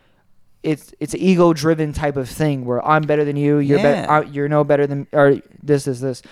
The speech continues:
Speaker 1: I prefer to think that, hey, we're all artists here. Hey, we're all doing something. Give a fuck if you have a billion streams. Give a fuck if you have a hundred streams. We're all still doing the same thing.
Speaker 2: Yeah.
Speaker 1: So why the fuck can't we be a community, you know?
Speaker 2: Yeah,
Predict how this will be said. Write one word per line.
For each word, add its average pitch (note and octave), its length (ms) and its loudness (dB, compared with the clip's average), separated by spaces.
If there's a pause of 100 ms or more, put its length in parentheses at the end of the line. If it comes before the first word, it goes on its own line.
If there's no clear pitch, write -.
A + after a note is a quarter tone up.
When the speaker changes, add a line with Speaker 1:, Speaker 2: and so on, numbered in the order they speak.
(760)
Speaker 1:
I D3 120 4
prefer D#3 340 0
to D3+ 100 2
think D3+ 300 -4
that, C#3 240 0
hey, D#3+ 340 -2
we're D3 160 2
all D#3 140 6
artists D3 400 2
here. D3 300 -2 (220)
Hey, F3 200 -4
we're D#3+ 120 0
all D3+ 100 2
doing D3 320 -2
something. C#3+ 440 -6 (300)
Give E3 160 0
a D3 80 -2
fuck E3 340 0
if D3 100 -4
you D#3+ 160 0
have D#3 260 2
a C3 40 0
billion D#3 460 0
streams. D3+ 480 -6
Give D#3 140 -2
a C#3+ 100 -2
fuck E3 260 -2
if D3 120 -6
you D#3 160 -2
have D#3+ 200 -2
a C3 140 2
hundred D#3 400 0
streams. C#3+ 420 -4
We're D3 140 4
all D#3 140 2
still E3+ 260 -4
doing E3 320 -2
the C#3+ 100 -2
same F#3 440 2
thing. D3 420 -6 (160)
Speaker 2:
Yeah. E3 240 2
Speaker 1:
So D#3 220 0
why D#3+ 180 2
the F3+ 140 -2
fuck F3 240 -2
can't E3+ 200 -2
we F3 120 4
be E3 180 0
a E3 80 4
community, E3+ 680 0
you D3+ 180 -2
know? G#3 280 0 (720)
Speaker 2:
Yeah, D#3 280 -2